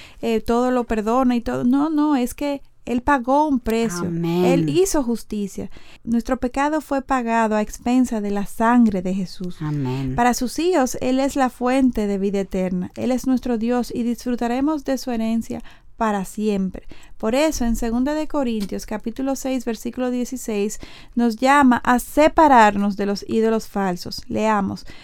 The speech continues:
Speaker 1: "Porque nosotras somos el templo del Dios vivo, como Dios dijo,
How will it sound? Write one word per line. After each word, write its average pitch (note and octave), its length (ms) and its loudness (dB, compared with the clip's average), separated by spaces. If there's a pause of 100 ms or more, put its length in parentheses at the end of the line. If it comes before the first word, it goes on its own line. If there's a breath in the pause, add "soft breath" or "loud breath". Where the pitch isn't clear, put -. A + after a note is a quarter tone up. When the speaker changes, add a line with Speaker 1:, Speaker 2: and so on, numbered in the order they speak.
(160 loud breath)
Speaker 1:
"Porque A#3 320 -2
nosotras C4+ 640 4
somos B3 400 2
el A3+ 160 -2
templo B3 380 0
del A3+ 160 0
Dios G#3+ 260 0
vivo, G3 320 -4
como G#3 300 -2
Dios G#3 300 0
dijo, G3 340 -4